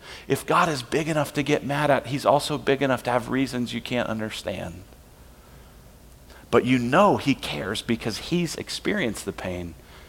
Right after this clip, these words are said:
himself. Jesus is king over all suffering.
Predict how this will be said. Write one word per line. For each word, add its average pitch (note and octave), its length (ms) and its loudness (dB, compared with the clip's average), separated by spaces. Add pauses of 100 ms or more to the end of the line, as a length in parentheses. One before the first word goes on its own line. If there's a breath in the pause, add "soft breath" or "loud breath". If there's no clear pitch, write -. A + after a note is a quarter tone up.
(400 soft breath)
himself. D#2 600 -8 (1120)
Jesus G#2+ 400 -2
is G2+ 100 -6
king F2+ 360 0
over E2+ 200 2
all E2+ 120 6
suffering. - 560 -2